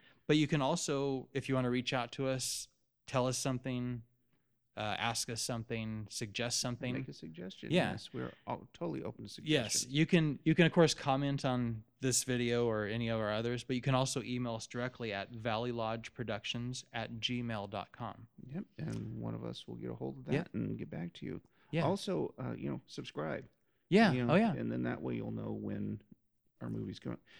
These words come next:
Speaker 1: Yeah.
Speaker 2: We, we're trying to, we're aiming to do right now, just 'cause we're starting off,
Speaker 1: Yeah.
Speaker 2: getting this going. We're aiming for at least once a month.
Speaker 1: Once a month, and maybe if something special happens, like Star Wars,
Speaker 2: Y-,
Speaker 1: the, the
Speaker 2: yeah.
Speaker 1: new Star Wars movie just came out, so we thought, "Hey, let's
Speaker 2: Yeah.
Speaker 1: just do a quick
Speaker 2: Throw a
Speaker 1: review of
Speaker 2: bonus
Speaker 1: that."
Speaker 2: out in there.
Speaker 1: Yeah.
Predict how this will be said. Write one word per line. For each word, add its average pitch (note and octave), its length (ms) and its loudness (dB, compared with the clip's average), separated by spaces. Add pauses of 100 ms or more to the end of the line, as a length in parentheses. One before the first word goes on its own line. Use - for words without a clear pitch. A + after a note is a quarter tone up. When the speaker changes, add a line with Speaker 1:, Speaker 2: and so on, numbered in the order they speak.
(100)
Speaker 1:
Yeah. D#3+ 100 2
Speaker 2:
We, F3+ 120 6
we're E3+ 240 2
trying F#3 360 -2
to, - 60 -2
we're - 180 -4
aiming D3 340 0
to A#2+ 60 -6
do A#2+ 400 0
right A2 200 2
now, G#2+ 280 0
just G#2 180 -6
'cause A#2 200 -8
we're G#2 200 -4 (460)
starting G2+ 380 -2
off, G2 240 0 (460)
Speaker 1:
Yeah. B2+ 140 2
Speaker 2:
getting F#2+ 120 4
this A2 120 0
going. G2 180 -2
We're - 180 -2
aiming D#3+ 320 2
for A2+ 180 -2
at - 120 -4
least A2 280 2
once G#2 200 -2
a A2+ 40 -2
month. G2+ 300 -4
Speaker 1:
Once D#3 240 8
a E3 40 6
month, C#3+ 240 4
and C#3 220 6
maybe C3+ 240 6
if B2+ 80 4
something C3 320 0
special B2 420 0
happens, A#2 400 2
like A2 140 2
Star B2 300 4
Wars, A#2+ 500 0
Speaker 2:
Y-, - 160 -8 (100)
Speaker 1:
the, C3+ 160 0
the B2 40 8
Speaker 2:
yeah. A2+ 140 6
Speaker 1:
new C3+ 180 8
Star C3+ 180 6
Wars B2 220 4
movie A#2+ 200 2
just A2 200 -4
came A2+ 180 -4
out, G#2 240 -4
so A#2 140 -4
we G#2 80 -2
thought, A2 180 -2
"Hey, E3 140 4
let's G#2+ 220 -2 (120)
Speaker 2:
Yeah. C#3+ 140 0
Speaker 1:
just B2 120 0
do B2+ 120 2
a A2+ 60 2
quick - 260 -2
Speaker 2:
Throw B2+ 80 4
a A2 40 4
Speaker 1:
review A2+ 180 2
of F#2+ 80 2
Speaker 2:
bonus G2 200 0
Speaker 1:
that." - 100 -2
Speaker 2:
out - 140 -6
in G2 80 -6
there. F#2+ 220 -4
Speaker 1:
Yeah. F#2+ 220 0